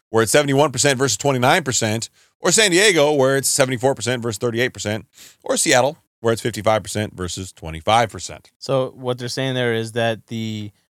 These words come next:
Speaker 2: mortgage payment makes up of, let's just say, fifty-five percent, right? Fifty-five percent of their income versus the rent that would make up twenty-five percent?
Speaker 1: Yeah.
Speaker 2: Fucking A, man.
Speaker 1: It's a huge, it's a huge shift.
Speaker 2: Look at, and you got San Jose,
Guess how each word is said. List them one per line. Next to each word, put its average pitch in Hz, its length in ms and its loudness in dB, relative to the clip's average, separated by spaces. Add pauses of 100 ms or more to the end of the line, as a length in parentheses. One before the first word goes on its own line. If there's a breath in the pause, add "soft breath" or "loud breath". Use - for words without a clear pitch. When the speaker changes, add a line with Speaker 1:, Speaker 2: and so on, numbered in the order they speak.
Speaker 2:
mortgage 127 400 -2
payment 120 260 -4
makes 113 240 -6
up 113 200 -4
of, 110 240 -2
let's 110 160 -8
just 113 160 -10
say, 107 100 -6
fifty-five 113 560 -4
percent, 101 420 -12
right? 107 300 -6 (500)
Fifty-five 123 420 0
percent 117 240 -6
of 107 60 -6
their 107 100 -6
income 107 240 -8
versus 101 300 -8
the 101 180 -8
rent 107 320 -4
that 104 100 -4
would 98 120 -8
make 101 200 -8
up 98 120 -10
twenty-five 117 420 -4
percent? 143 320 -14 (320)
Speaker 1:
Yeah. 71 160 -14 (280)
Speaker 2:
Fucking - 500 -14
A, 113 160 -10
man. 104 240 -12
Speaker 1:
It's 90 100 -10
a 92 40 -6
huge, 85 320 -8
it's 76 160 -16
a - 20 -14
huge 78 220 -12
shift. - 280 -10
Speaker 2:
Look 139 140 -6
at, - 60 -20 (120)
and 113 160 -10
you 113 80 -10
got 113 220 -4
San 143 300 -2
Jose, 131 460 -4